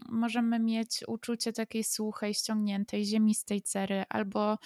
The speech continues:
może pojawić się trądzik, e, zaczną wypadać nam włosy, em, staną się bardzo łamliwe. Tak samo paznokcie mogą stać się bardzo łamliwe.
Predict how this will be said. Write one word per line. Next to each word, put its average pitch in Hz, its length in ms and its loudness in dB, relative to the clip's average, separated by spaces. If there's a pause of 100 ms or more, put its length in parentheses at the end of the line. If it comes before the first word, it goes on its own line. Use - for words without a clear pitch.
(380)
może 226 260 4
pojawić 233 340 2
się 240 140 0
trądzik, 202 760 -2 (380)
e, 208 240 -2
zaczną 240 340 0
wypadać 240 500 0
nam 240 160 6
włosy, 202 720 0 (500)
em, 196 1200 -2
staną 233 360 4
się 233 120 2
bardzo 226 320 2
łamliwe. 208 560 2
Tak - 180 -8
samo 233 220 2
paznokcie 220 580 -2
mogą 202 280 -4
stać - 280 -8
się 196 100 -6
bardzo 196 340 -6
łamliwe. 196 600 -4